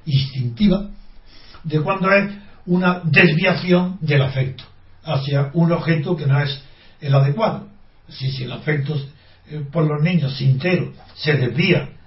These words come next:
hacia el atractivo o atracción sexual, pues ahí hay una desviación del objeto,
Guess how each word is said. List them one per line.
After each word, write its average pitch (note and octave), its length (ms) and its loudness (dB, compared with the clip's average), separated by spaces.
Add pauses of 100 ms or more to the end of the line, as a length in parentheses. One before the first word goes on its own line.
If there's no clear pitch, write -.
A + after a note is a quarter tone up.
hacia C3+ 300 -4
el B2+ 80 0
atractivo C#3+ 680 -2
o C3+ 80 0
atracción C#3 460 -6
sexual, E3+ 580 0
pues C3 180 -10
ahí C3 180 -6
hay C#3+ 80 2
una F3 180 2
desviación D#3 640 0
del F#3 140 0
objeto, F#3+ 420 -2